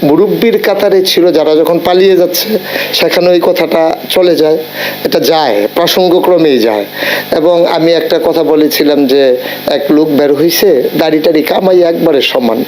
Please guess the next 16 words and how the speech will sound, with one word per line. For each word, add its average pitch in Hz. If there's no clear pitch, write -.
এখন 165
সালমান 165
এফ 185
রহমান 175
যখন 175
দাড়ি 151
কামিয়ে 160
ফেলেছে, 123
তখন 165
আমার 165
কথাটা 175
ওর 170
সাথে 165
হুবহু 185
মিলে 165
গেছে। 117